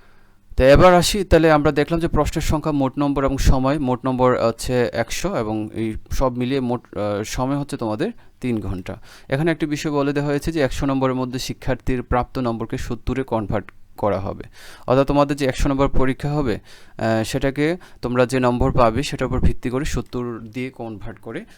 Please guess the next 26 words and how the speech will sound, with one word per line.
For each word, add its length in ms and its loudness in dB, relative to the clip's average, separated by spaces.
তোমাদের 340 -10
রেজাল্ট 300 -8
নির্ধারণ 360 -10
করা 200 -12
হবে, 220 -8
ফাইনাল 440 -12
রেজাল্ট। 460 -12
এখন 240 -4
আসো 300 -6
শিক্ষণকালীন 580 -2
মূল্যায়ন। 460 0
শিক্ষণকালীন 480 2
মূল্যায়নের 760 2
উপর 440 4
কী 120 0
ধরনের 340 4
নম্বর 300 0
রয়েছে, 420 -2
যেমন 260 -4
আইটেমের 540 -2
নাম, 340 -2
অ্যাসাইনমেন্ট 720 0
রয়েছে, 420 -2
অ্যাসাইনমেন্ট, 640 0
ব্যবহারিক 500 0
কাজ 380 2